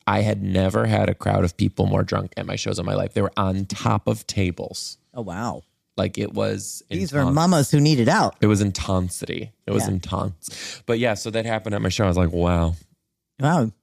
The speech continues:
Speaker 2: You got a lot of stuff
Speaker 1: How did
Speaker 2: together.
Speaker 1: you like the show?
Speaker 2: I loved it. I said that there was even a couple scenes to me that were even funny. Remember the kids to make money were selling one, the one girl's grandpa made
Speaker 1: Oh, I meant
Speaker 2: meat.
Speaker 1: my show, but we can talk about this one. Anyway.
Speaker 2: Oh, okay. But let me finish.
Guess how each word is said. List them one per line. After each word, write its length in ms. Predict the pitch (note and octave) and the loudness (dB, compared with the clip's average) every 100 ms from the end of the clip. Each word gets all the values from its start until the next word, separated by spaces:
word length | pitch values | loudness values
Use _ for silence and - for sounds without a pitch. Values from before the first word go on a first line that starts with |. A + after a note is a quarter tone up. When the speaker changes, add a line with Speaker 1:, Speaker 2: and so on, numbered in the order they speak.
| - | -8
Speaker 2:
You 100 | B2+ | -2
got 100 | C3 | 0
a 40 | |
lot 140 | B2+ G#3 | 2 0
of 60 | |
stuff 140 | - C3 | 0 0
Speaker 1:
How 40 | |
did 120 | D#3+ A#2 | 2 2
Speaker 2:
together. 80 | F3+ | 2
Speaker 1:
you 40 | B2+ | 2
like 160 | E2+ | 0
the 80 | - | -4
show? 360 | E2+ F2 D#2 D#2 _ _ _ - | -6 -4 -4 -8 _ _ _ -14
Speaker 2:
I 100 | C3 | -12
loved 440 | A#2+ C3+ E3+ F#3+ | -6 -2 0 0
it. 200 | C#3+ G#2 - | 0 -2 -2
I 180 | C#3+ D3 | -2 -2
said 380 | - - G3 | -4 -2 0
that 160 | E3+ - | 0 -2
there 220 | E3+ E3 | 0 0
was 380 | D#3 D3+ D3 - - | 0 0 -2 -4 -10
even 460 | E3+ D3+ D#3 D3 - | -10 -6 -4 -4 -6
a 60 | D#3+ | -12
couple 280 | - F#3+ | -10 -10
scenes 360 | D#3+ - E3 D#3+ | -10 -4 -4 -4
to 140 | - C3+ | -4 -4
me 240 | C3 C#3+ | 0 0
that 160 | C#3 - | 0 -4
were 100 | - | -8
even 200 | C#3 C#3 | -8 -8
funny. 440 | - B2+ C3+ E3+ - _ _ _ _ - | -2 -2 0 -2 -6 _ _ _ _ -2
Remember 400 | D#3+ F3+ G#3+ A3+ | 2 4 4 2
the 100 | E3 | 0
kids 360 | - F3+ D#3+ | 0 -2 0
to 80 | - | -2
make 180 | D3 D3 | -4 -4
money 300 | C#3+ D3 D3 | -2 0 0
were 100 | C3+ | -4
selling 540 | - - D3 D3 D3 | -4 -2 0 0 -2
one, 220 | C#3 D3 B2+ | -2 -2 -2
the 120 | C3 | -4
one 220 | C3 D#3+ D#3 | 0 0 2
girl's 280 | D3 C3+ | 0 0
grandpa 380 | - B2+ C3+ C3+ | 0 2 4 4
made 240 | A#2+ A#2+ A#2 | 4 6 6
Speaker 1:
Oh, 40 | |
I 100 | A2+ | 6
meant 180 | C3 - | 6 6
Speaker 2:
meat. 40 | G2 | 6
Speaker 1:
my 200 | F2 F2 | 6 4
show, 340 | F#2 B2 A#2 | 4 4 4
but 320 | A#2+ G#2 F#2 - | 4 4 4 4
we 100 | F#2 | 2
can 180 | F#2+ F#2 | 2 2
talk 120 | F#2 | 2
about 180 | F#2 - | 0 0
this 180 | G2 - | -2 -2
one. 120 | - | 2
Anyway. 280 | F#2+ F2 F2+ - _ _ - | 2 2 0 -8 _ _ -2
Speaker 2:
Oh, 380 | F#3+ A#3+ A3 D3 | 2 4 4 2
okay. 180 | E3 D3 | 0 -2
But 160 | D3 | -2
let 80 | E3+ | -2
me 60 | E3 | -2
finish. 220 | - C3 | -4 -10